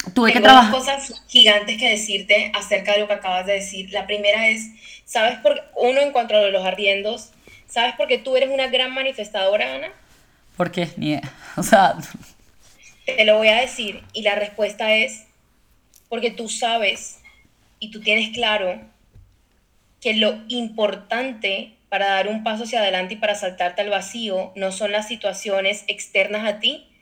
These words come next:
Speaker 2: sino el superpoder que tú tienes. Entonces, tú pones tu atención en ti y en tus dones, y cuando tú tienes la atención puesta en ti,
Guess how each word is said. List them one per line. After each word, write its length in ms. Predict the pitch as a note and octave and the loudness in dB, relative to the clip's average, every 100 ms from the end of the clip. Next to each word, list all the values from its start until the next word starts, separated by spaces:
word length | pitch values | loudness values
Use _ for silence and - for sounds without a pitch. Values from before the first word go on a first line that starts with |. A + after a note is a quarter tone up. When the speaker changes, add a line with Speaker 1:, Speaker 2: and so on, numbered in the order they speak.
| _ | _
Speaker 2:
sino 240 | - A3 F#3+ | -8 0 0
el 80 | |
superpoder 680 | F#3+ - A3 G#3 G#3 G3 F#3+ | -2 -8 -4 -4 -2 0 0
que 100 | F#3+ | -2
tú 120 | F#3+ G3+ | -10 -8
tienes. 500 | G3 F3+ - - _ _ _ _ _ - - | -6 -6 -8 -14 _ _ _ _ _ -20 -10
Entonces, 880 | G#3 G#3+ A3+ B3 - F#3 F#3 - _ _ _ _ | -8 -4 -4 -2 0 0 -2 -14 _ _ _ _
tú 160 | A#3+ A3+ | -8 0
pones 320 | A#3+ B3 - | 0 0 0
tu 120 | C4+ | 0
atención 920 | A#3+ A3+ G#3 G3 A3+ A#3+ C#4 G3+ G3+ - | 0 0 -4 -6 -6 -4 -4 -6 -10 -10
en 240 | G3+ G3 - | -8 -8 -4
ti 200 | A3+ G#3 | -2 0
y 60 | A3 | -2
en 160 | A#3+ | -4
tus 280 | A#3 F#3 E3+ | -8 -12 -4
dones, 760 | G3+ B3+ B3 F#3+ A3+ - - _ _ _ _ _ _ _ _ | 0 0 0 -2 -4 -12 -18 _ _ _ _ _ _ _ _
y 120 | - - | -10 -2
cuando 360 | G#3+ G#3 G3+ | 0 0 -4
tú 220 | C4+ D#4 | -6 -4
tienes 220 | D4+ D4 C#4+ | 2 2 2
la 80 | |
atención 460 | C4 A3 G#3+ G#3 G#3 | 0 -2 -4 -6 -6
puesta 260 | A#3 A3+ A#3+ | -8 -6 -8
en 140 | A3 | -6
ti, 500 | A3+ A3+ A#3 A#3 | -6 -6 -10 _